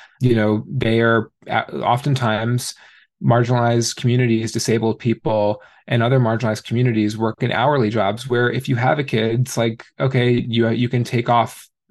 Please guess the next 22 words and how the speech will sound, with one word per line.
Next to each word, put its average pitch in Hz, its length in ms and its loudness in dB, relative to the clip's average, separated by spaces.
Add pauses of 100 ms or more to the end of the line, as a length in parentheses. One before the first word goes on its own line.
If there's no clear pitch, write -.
(120)
however 123 360 2
much 120 220 -4
you 131 40 -2
can 127 120 -2
afford 120 320 0
to 104 60 -4
take 104 220 -4
off, 104 200 2
then 110 140 -2
you 104 60 -2
have 101 60 -6
to 110 80 -2
go 107 80 -2
right 104 240 0
back 101 220 -4
to - 100 -6
work. - 400 -6 (280)
And 131 120 2
so 127 160 2
for 131 220 2
us, - 260 0
like, 107 280 -2